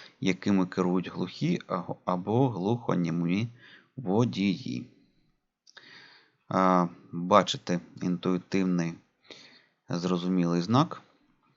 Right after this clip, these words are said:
Перший. Саме, а, таким знаком, а, позначаються транспортні засоби, якими керують глухі або глухонімі водії.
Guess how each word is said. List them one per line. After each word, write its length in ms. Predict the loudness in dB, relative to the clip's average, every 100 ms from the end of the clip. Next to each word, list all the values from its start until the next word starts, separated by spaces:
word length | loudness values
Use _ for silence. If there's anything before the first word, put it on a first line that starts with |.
| _ -20 -20 -20 _ 0
Перший. 520 | 2 2 0 -4 -4 -10 _ _ _ _ -20 -20 _
Саме, 520 | 2 4 6 6 4 -2 -4
а, 360 | 0 0 0 0
таким 340 | -2 0 0
знаком, 540 | 2 2 2 0 -2 -6 _ _ -20 -20 -20 _ _ _
а, 260 | -2 0 2
позначаються 800 | 0 2 0 2 4 4 0 -2
транспортні 640 | 2 2 0 -8 -4 -4
засоби, 540 | -2 -2 -2 -2 -2 -4 -6
якими 500 | -6 -4 0 0 0
керують 420 | -2 0 0 0
глухі 380 | -4 -6 -2 2
або 240 | 2 0
глухонімі 640 | -4 -6 -4 -4 -2 -4
водії. 680 | -4 -4 -4 -2 -6 -8 -10